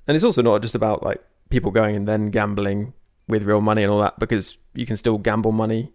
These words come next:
into the game almost. I know you get something back for it, technically, unlike gambling where the money just goes. But, you know, people obviously do put a lot of money into it when they perhaps wouldn't if they weren't so addicted. And it's something we have talked about in the past,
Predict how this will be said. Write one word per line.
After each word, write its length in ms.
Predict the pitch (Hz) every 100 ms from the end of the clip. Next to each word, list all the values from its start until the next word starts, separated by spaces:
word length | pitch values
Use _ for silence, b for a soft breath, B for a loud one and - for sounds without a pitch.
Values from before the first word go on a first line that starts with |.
| _ _ -
into 240 | 147 123
the 80 | 117
game 260 | 117 127 104
almost. 380 | 95 104 104 113
I 20 |
know 80 | 117
you 100 | 107
get 200 | 113 -
something 220 | - 104
back 200 | 107 -
for 160 | -
it, 140 | - -
technically, 500 | 113 - - 73 - b b -
unlike 280 | 117 101 -
gambling 280 | 110 101 101
where 100 | 101
the 60 |
money 220 | 104 104
just 160 | 92 -
goes. 400 | 110 71 82 - _ -
But, 300 | 92 80 _ -
you 60 | 78
know, 140 | 73 -
people 220 | - 110 104
obviously 280 | - 95
do 220 | 98 104 107 b b b
put 100 | -
a 20 | 87
lot 120 | 76
of 80 | 107
money 180 | 107
into 220 | 101 98 104
it 200 | 95 -
when 380 | 104 101 113 - -
they 220 | 76 98
perhaps 260 | - 107 -
wouldn't 400 | 110 120 107 -
if 80 | -
they 80 |
weren't 220 | 104 110 -
so 80 |
addicted. 360 | 107 - - 98
And 60 | 131
it's 80 |
something 240 | 165 147 123
we 80 | 120
have 160 | 120
talked 180 | 120 80
about 140 | 98
in 80 | 85
the 60 | -
past, 320 | 101 104